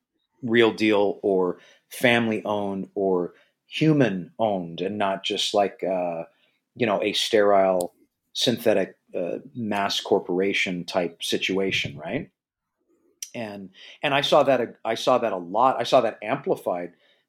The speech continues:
um, during, uh, the period where covid was hitting, you know, the restrictions and the lockdowns were hitting the heaviest. People that were, you know, engaging in what I feel is a little bit of escapism type spending with us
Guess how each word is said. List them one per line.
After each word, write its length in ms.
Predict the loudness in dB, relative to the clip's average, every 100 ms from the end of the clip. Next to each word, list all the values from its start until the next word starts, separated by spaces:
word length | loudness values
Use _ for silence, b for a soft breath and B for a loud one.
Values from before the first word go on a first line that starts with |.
| -6
um, 540 | 0 2 0 -2 -8 -10 0
during, 600 | 4 4 2 0 -8 -12 -8
uh, 300 | -2 -2 -2
the 100 | -4
period 340 | 2 4 4 4
where 120 | -2
covid 440 | 2 2 4 0
was 240 | 0 -2 0
hitting, 460 | 0 0 -4 -10 _ _ _ -2
you 120 | 2
know, 80 | 4
the 100 | 2
restrictions 720 | 2 2 4 4 4 2 -2
and 80 | -6
the 60 | 0
lockdowns 480 | 2 2 -2 -4
were 100 | -4
hitting 400 | 0 0 0 -6 -12 b b -6
the 80 | -2
heaviest. 580 | 4 4 4 2 0
People 300 | 2 4 6
that 140 | 6 4
were, 300 | 0 -2 -6
you 720 | -12 -12 -14 -20 _ _ 0 2
know, 280 | 2 -2 -4
engaging 520 | -6 0 2 2 0
in 140 | -4 -2
what 120 | 0
I 120 | -2
feel 220 | -2 -2
is 100 | -2
a 60 | -2
little 180 | -2 -2
bit 160 | -2
of 80 | -2
escapism 840 | -4 -2 0 2 2 2 0 -4 -2
type 220 | 0 0
spending 360 | 0 2 2 2
with 160 | 4
us 300 | 4 4 0